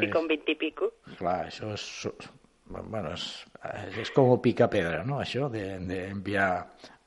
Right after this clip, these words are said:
Speaker 1: eh, manuscrits a editorials. Bé, eh, tu,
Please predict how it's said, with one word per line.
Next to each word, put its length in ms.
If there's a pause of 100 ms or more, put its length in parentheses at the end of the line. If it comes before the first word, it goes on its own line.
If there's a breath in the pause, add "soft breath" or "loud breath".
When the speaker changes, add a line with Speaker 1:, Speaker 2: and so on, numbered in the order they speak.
(160)
Speaker 1:
eh, 480 (560)
manuscrits 600
a 80
editorials. 520 (440 loud breath)
Bé, 260 (500 loud breath)
eh, 600 (920)
tu, 160